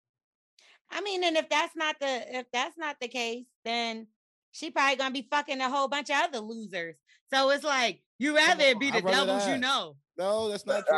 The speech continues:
Speaker 3: I,
Speaker 2: true.
Speaker 3: I, I think that's so weird when homeboys try to, so boom, my twin brother got locked up. One of his homeboys immediately tried to get his baby mama.
Speaker 1: Niggas
Speaker 2: Wow.
Speaker 1: ain't shit.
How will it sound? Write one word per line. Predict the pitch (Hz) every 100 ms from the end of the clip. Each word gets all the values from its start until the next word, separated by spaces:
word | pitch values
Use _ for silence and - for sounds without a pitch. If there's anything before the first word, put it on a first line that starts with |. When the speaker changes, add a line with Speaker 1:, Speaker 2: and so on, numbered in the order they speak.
| 147
Speaker 3:
I, | 196
Speaker 2:
true. | 170
Speaker 3:
I, | 202 -
I | 196
think | 233
that's | 214 202
so | 208 180
weird | 180 180 156
when | 147
homeboys | 165 160 147 147 135
try | 160
to, | 139
so | 135 165 170
boom, | 165 127 -
my | 165 -
twin | - 170
brother | 165 156
got | 143 -
locked | 131 123 127
up. | 120 - _ _ _ -
One | 220
of | 247
his | 240
homeboys | 240 240 220 208
immediately | 175 165 208 247 180 131 98 _ _ _ -
tried | 220
to | 220
get | 220 220
his | 233
baby | 202 226 233
mama. | 247 269 233
Speaker 1:
Niggas | 285 320 370 359
Speaker 2:
Wow. |
Speaker 1:
ain't | 349 349
shit. | - 349 392 277 -